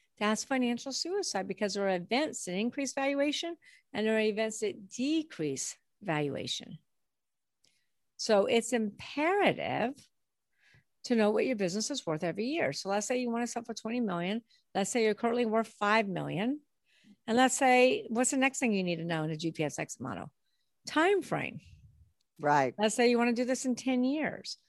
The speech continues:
Speaker 1: Now you have a start of a plan. The next thing you need to know is, who are my buyers going to be? Not buyer, but buyers. There's five different types of buyers. And a lot of clients come to me and say, "Michelle,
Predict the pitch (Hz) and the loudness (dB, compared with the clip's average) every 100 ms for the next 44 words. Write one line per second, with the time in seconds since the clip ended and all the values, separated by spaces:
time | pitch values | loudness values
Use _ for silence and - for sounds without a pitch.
0 | _ _ - 226 285 311 294 294 - 220 | _ _ -2 0 2 2 0 -2 -2 -2
1 | 214 220 - 302 285 156 175 202 240 - | -2 -6 -6 -4 -2 -2 -4 -2 -2 0
2 | 320 254 214 190 190 190 190 196 _ _ | -2 0 -2 -2 0 2 2 0 _ _
3 | _ 196 - 302 277 220 160 165 220 190 | _ -4 0 2 4 2 2 2 4 4
4 | 151 - - 139 113 101 - - 62 165 | 2 -4 -6 -4 -4 -6 -10 -10 -10 -12
5 | - _ _ _ _ - 214 254 220 233 | -18 _ _ _ _ -2 0 2 4 6
6 | 233 233 254 240 196 185 185 190 202 190 | 8 8 8 8 6 0 0 2 2 2
7 | 214 226 160 151 170 165 190 190 202 208 | 2 2 0 -2 -6 -6 -2 -2 -2 -6
8 | 214 190 165 - 208 254 247 135 - - | -6 -6 -6 -6 -4 -2 0 -2 -4 -8
9 | - - - - 190 208 247 254 240 226 | -10 -20 -12 0 4 6 6 4 2 2
10 | - 233 226 220 214 202 226 214 - 277 | -2 -2 0 0 -2 -2 -2 -2 -2 2
11 | 208 180 | 4 2